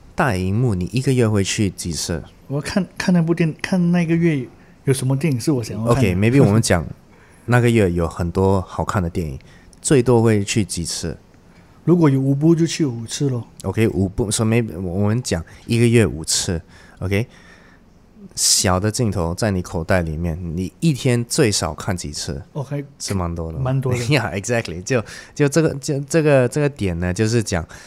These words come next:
Speaker 1: 嗯，如果你能在一个社交网站做，呃，content，then，嗯，I don't know，可能会有比较多人去看。Any-，anyway，这只是一个，呃，一个 theory，right？
Speaker 2: Yeah。
Speaker 1: Theory。嗯，anyway，我，我也是想要问你，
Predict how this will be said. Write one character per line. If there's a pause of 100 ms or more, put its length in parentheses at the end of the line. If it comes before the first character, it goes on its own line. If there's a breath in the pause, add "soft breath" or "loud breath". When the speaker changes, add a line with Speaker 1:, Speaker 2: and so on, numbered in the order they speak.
(180 loud breath)
Speaker 1:
嗯， (160)
如
果
你
能
在
一
个
社
交
网
站
做， (100)
呃，
content，then，
嗯， (180)
I
don't
know，
可
能
会
有
比
较
多
人
去
看。
Any-，anyway，
这
只
是
一
个， (340 loud breath)
呃，
一
个 (260)
theory，right？
Speaker 2:
Yeah。 (120)
Speaker 1:
Theory。 (400 loud breath)
嗯， (240 loud breath)
anyway， (240 loud breath)
我，
我
也
是
想
要
问
你，